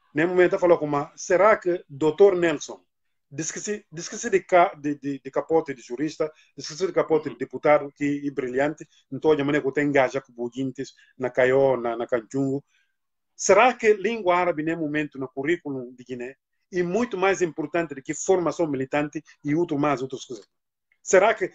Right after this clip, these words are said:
Speaker 1: você falou pouco com o doutor Nelson, você falou com a Jubi, faz uma crítica, faz de conta que uma boca de Madem, a boca ju-, a boca jurista, a boca na Mabu, um cidadão guineense, que na Jubi de fora, boca está dentro do establishment, você acha que é língua árabe e erba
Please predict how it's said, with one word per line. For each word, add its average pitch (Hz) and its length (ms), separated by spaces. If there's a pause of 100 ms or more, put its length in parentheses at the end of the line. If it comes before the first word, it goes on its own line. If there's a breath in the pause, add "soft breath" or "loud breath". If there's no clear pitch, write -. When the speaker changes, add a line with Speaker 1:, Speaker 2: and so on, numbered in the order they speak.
Speaker 1:
você 214 160
falou 214 200
pouco 185 200
com 175 100
o 139 120
doutor 151 300
Nelson, 131 240
você 127 60
falou 180 180
com 135 140
a - 80
Jubi, 147 240 (480)
faz 196 180
uma 247 160
crítica, 190 380
faz 214 160
de 254 100
conta 208 220
que 170 60
uma 165 100
boca 165 260
de 151 60
Madem, 139 300
a 151 160
boca 135 260
ju-, 135 160 (160)
a 131 80
boca 131 260
jurista, 147 420 (200 soft breath)
a - 40
boca 135 180
na 147 100
Mabu, 139 240
um 190 40
cidadão 156 380
guineense, 139 560 (300 soft breath)
que 170 80
na 196 120
Jubi 160 280
de 147 80
fora, 147 440 (240)
boca - 180
está 139 140
dentro 151 240
do 131 40
establishment, 156 600 (840)
você 214 320
acha - 40
que 185 80 (280)
é 202 120
língua 185 440
árabe 180 540
e 180 160
erba 175 400